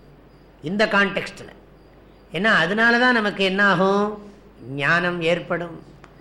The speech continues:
மந்திர தீட்சையினால நம்ம மந்திர ஜபம் பண்ணா சித்த சுத்தி ஏற்படும், புண்ணியம் வரும். ஆனா நமக்கு ஞானம் வராது. அதனால ஞானம் வர்றதுக்கு என்ன பண்ணணும்னா வேதாந்த சிரவணம் பண்ணணும். வேதாந்த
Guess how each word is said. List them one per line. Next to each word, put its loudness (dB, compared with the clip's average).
மந்திர 0
தீட்சையினால 0
நம்ம 0
மந்திர -2
ஜபம் -2
பண்ணா -2
சித்த -4
சுத்தி -2
ஏற்படும், -2
புண்ணியம் 0
வரும். -10
ஆனா 2
நமக்கு 0
ஞானம் 2
வராது. 2
அதனால 0
ஞானம் 2
வர்றதுக்கு -2
என்ன 0
பண்ணணும்னா 0
வேதாந்த 2
சிரவணம் 0
பண்ணணும். -4
வேதாந்த 0